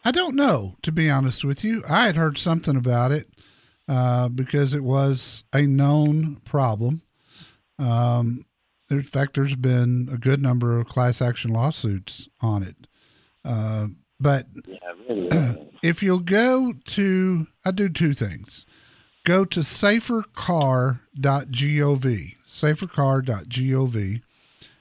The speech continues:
Speaker 1: and put your vin number in there in the recall section. And if there is a recall on 'em,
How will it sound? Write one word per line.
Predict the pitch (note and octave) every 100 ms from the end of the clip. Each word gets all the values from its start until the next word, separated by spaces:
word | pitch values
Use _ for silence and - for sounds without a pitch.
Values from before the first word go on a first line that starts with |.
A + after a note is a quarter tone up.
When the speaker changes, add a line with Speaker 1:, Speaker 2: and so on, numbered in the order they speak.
| -
Speaker 1:
and | C3 B2
put | E3 D#3
your | D#3+
vin | C#3 E3 E3
number | C#3 C3 B2
in | A#2 B2+ A#2
there | G#2 G2+ A2 C3 _ _ -
in | A#2
the | A#2
recall | C3+ F#3+ - A#2+ G#2+
section. | - G2+ F#2 - C#3+ D#3+
And | C3
if | B2
there | C3 C#3
is | E3
a | D3+
recall | C3 F#3 - A#2+ G#2+ G#2+
on | G2+
'em, | A2+ D3